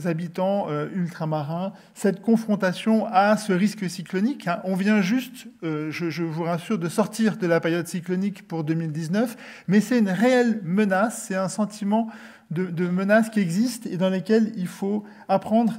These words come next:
à vivre avec. Et il y a une continuité entre les crises individuelles qui viennent résonner avec ces traumatismes collectifs, euh, qui,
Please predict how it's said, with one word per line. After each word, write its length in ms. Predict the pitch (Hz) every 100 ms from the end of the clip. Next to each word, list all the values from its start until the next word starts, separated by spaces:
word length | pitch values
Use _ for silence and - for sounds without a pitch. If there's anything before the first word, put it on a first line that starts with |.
| -
à 120 | 180
vivre 360 | 175 226 196 165 -
avec. 480 | 185 175 208 240 - - - -
Et 60 |
il 60 | 196
y 80 | 233
a 300 | 262 269 220
une 200 | 220 220
continuité 720 | 226 254 240 226 220 220 175 - -
entre 360 | 190 190 - 220
les 320 | 247 214 202
crises 320 | - 240 233
individuelles 840 | 214 185 180 180 165 160 180 208 208 - - -
qui 160 | 208
viennent 180 | 202 202
résonner 580 | 190 220 190 190 208 226
avec 600 | - 180 170 196 202 -
ces 180 | - 208
traumatismes 680 | 208 214 190 180 214 180 170
collectifs, 680 | 190 165 151 - 190 - - - - -
euh, 260 | 175 165 165
qui, 480 | 165 196 208 208